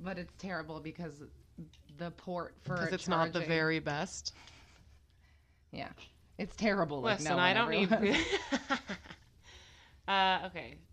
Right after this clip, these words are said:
Speaker 2: Hello, everyone.
Speaker 1: Hello.
Speaker 2: And welcome to Mystery Team Inc. When we last left our heroes, they were going insane because they'd been
Speaker 1: <laughs>
Speaker 2: reading too much about aliens.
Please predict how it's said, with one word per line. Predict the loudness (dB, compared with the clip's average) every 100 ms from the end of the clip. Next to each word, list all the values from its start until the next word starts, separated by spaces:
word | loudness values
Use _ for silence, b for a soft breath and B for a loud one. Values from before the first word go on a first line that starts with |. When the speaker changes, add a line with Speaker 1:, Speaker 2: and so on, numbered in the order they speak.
| -20 -20 -20 -20 _ -6
Speaker 2:
Hello, | 6 10 10
everyone. | 10 6 6 6 4 2 -4 -4
Speaker 1:
Hello. | 0 2 0 -2
Speaker 2:
And | -6 -4 2
welcome | 2 2 -2 -2 -4 -6
to | -6
Mystery | -4 -6 -6 -4 -4
Team | -4 -4 -2 -2
Inc. | -4 -4 -12 -20 -20 -20 -20 -20 _ _ -20 _ _ _ _ _ 0
When | 4 6
we | 6
last | 12 12 12 8 8
left | 10 10 10
our | 10 12
heroes, | 12 12 12 12 10 10
they | 8
were | 10 8
going | 10 10 10 8 6
insane | 4 6 10 10 10 8 4 2 2
because | 2 2
they'd | 4 4
been | 4 4
Speaker 1:
<laughs> |
Speaker 2:
reading | 4 2 0
too | -2 0 2
much | 4 4 4
about | 8 10 10
aliens. | 10 8 6 4 2 0 -2 -4 -8